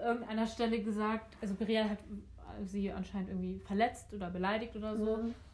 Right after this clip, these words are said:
Speaker 1: Und dann hat halt Sarah sich gedacht, ja, ähm, ich weiß nicht, ob Brielle das extra macht, ob sie mich extra verletzt, aber auf jeden Fall hat sie es grad gemacht und so, aber sie spricht's dann halt auch nicht an.
Speaker 2: Ja.
Speaker 1: Die können irgendwie nicht auch so miteinander reden oder verschiedene Meinungen haben. Ich hab das Gefühl, sie muss immer mit Brielle
Speaker 2: Ja.
Speaker 1: übereinstimmen, weil Brielle sonst sauer wird.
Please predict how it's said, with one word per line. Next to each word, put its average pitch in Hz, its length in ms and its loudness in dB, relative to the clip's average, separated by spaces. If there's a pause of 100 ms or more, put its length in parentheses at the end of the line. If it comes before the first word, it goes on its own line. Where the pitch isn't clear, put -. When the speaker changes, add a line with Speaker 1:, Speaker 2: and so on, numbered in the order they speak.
(160)
Speaker 1:
Und 214 180 2
dann 208 200 0
hat 208 140 -2
halt 196 180 0
Sarah 190 280 2
sich - 220 -10
gedacht, 196 360 -4
ja, 196 360 0
ähm, 190 380 -2 (440)
ich - 160 -6
weiß 214 300 0
nicht, 214 160 -4
ob 214 140 -8
Brielle 208 340 0
das 208 180 -2
extra - 520 -6
macht, 226 420 -2
ob 220 140 -8
sie 214 120 -2
mich 202 180 -2
extra 226 440 -6
verletzt, 220 480 -2
aber 196 140 -2
auf 196 120 -4
jeden 202 100 -4
Fall 190 180 -2
hat 214 200 -4
sie 233 80 0
es 220 140 -2
grad - 280 -6
gemacht 202 300 -2
und 233 100 -4
so, - 80 -4
aber 202 160 0
sie 196 100 -2
spricht's - 400 -6
dann 202 160 0
halt 190 120 -4
auch - 100 -4
nicht 185 180 -2
an. 190 220 0
Speaker 2:
Ja. 220 240 4 (380)
Speaker 1:
Die 226 80 4
können 269 220 4
irgendwie 233 280 2
nicht 226 220 2
auch 226 120 -6
so 233 120 0
miteinander 208 500 2
reden 233 180 2
oder 202 140 0
verschiedene 202 480 2
Meinungen 190 560 2
haben. 185 160 -2
Ich 190 120 -4
hab 220 100 -6
das - 140 -18
Gefühl, - 220 -2
sie 202 80 4
muss 202 180 4
immer 247 200 0
mit 240 220 -2
Brielle 220 260 2
Speaker 2:
Ja. 214 60 -4
Speaker 1:
übereinstimmen, 220 840 4
weil 196 120 2
Brielle 208 360 2
sonst 214 340 0
sauer 180 340 -2
wird. 170 240 -6